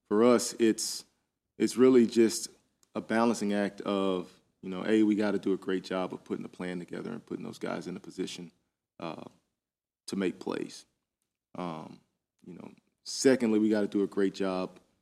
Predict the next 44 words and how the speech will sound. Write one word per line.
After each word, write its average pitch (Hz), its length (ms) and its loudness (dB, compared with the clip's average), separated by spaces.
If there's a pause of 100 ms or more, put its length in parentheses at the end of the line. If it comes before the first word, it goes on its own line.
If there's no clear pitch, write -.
(140)
of 92 120 -2
executing. 95 640 0 (600)
Um, 85 400 -8 (120)
and 123 160 4
then 117 360 6
we 113 160 2
have 113 200 2
to - 60 -4
be 104 140 0
great 110 240 2
in 101 80 0
our 98 180 -4
operation, 95 680 -4 (100)
um, 87 400 -10 (960)
whether 95 260 0
that's 95 400 -4 (560)
in 110 160 0
and 101 120 0
out, 98 420 -2
making 101 300 -2
the 92 60 -8
proper 98 340 -4
checks, - 580 -6 (380)
um, 85 360 -8
putting 107 220 -2
those 101 140 -2
guys 95 260 -4
in 92 80 -6
a 90 60 -6
position - 400 -6
to 87 60 -10
be 95 120 -6
successful - 540 -4
on 87 100 -8
the 85 80 -10
down 90 340 -4
in 87 140 -8
and 82 100 -14
down 87 220 -8
in 82 120 -12
bases 92 340 -6
down 87 240 -8
there. 87 160 -12 (640)
Um, - 320 -16